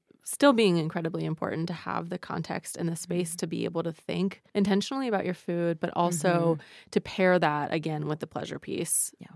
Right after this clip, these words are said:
Speaker 1: feels really important. The
Speaker 2: Mm-hmm.
Speaker 1: pleasure of what do I actually want?
Speaker 2: Want.
Speaker 1: Am I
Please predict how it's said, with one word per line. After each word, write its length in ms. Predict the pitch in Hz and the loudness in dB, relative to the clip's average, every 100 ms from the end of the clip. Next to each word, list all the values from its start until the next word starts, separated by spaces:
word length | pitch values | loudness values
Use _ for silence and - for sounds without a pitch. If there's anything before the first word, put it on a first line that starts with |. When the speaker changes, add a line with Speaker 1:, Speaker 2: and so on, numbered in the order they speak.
| - | -12
Speaker 1:
feels 280 | - 160 - | -6 -6 -4
really 380 | - - - 67 | -4 -2 -2 -2
important. 520 | 165 - - - - _ _ - | -4 -4 -8 -8 -10 _ _ -6
The 140 | 139 | -2
Speaker 2:
Mm-hmm. 80 | 160 | 0
Speaker 1:
pleasure 280 | - 196 156 | 0 2 0
of 300 | - 147 151 | 0 -2 -2
what 80 | 175 | 0
do 80 | |
I 100 | 202 | 0
actually 460 | 185 165 - 160 165 | 0 -2 -6 -6 -4
want? 340 | 160 226 269 | -4 -4 -2
Speaker 2:
Want. 380 | 147 - - - - - - | -4 -6 -10 -14 -16 -8 2
Speaker 1:
Am 240 | 180 190 | 4 6
I 160 | 185 | 4